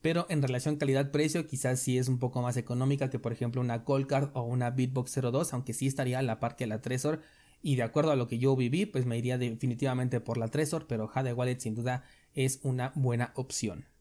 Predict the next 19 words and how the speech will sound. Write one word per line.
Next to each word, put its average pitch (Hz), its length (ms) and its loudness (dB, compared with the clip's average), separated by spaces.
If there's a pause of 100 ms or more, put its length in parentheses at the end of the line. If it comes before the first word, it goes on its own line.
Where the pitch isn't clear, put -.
Por 175 140 4
último, 220 380 4
y 151 100 4
regresando 139 540 4
al 202 100 2
tema 143 220 4
de 151 100 4
la 123 80 2
minería, 120 460 2
tenemos 151 360 0
en 139 120 2
Paraguay 120 400 0
una 175 140 2
especie 143 420 0
de 120 200 2
ataque 143 540 -2
hacia 135 220 0
los 127 160 0
mineros 143 400 2